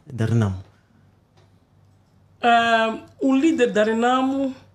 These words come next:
Speaker 2: é um líder, deixa lá dizer mais ou menos,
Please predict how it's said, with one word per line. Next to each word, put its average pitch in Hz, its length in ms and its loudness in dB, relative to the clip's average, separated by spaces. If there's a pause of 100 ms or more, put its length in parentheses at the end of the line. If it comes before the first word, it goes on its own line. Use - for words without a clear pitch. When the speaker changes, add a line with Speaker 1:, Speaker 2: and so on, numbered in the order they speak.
(1160)
Speaker 2:
é 254 100 4
um 269 140 2
líder, 220 680 -2 (720)
deixa 220 240 2
lá 311 120 4
dizer 214 340 0
mais 240 180 -2
ou 214 60 -2
menos, 214 320 -6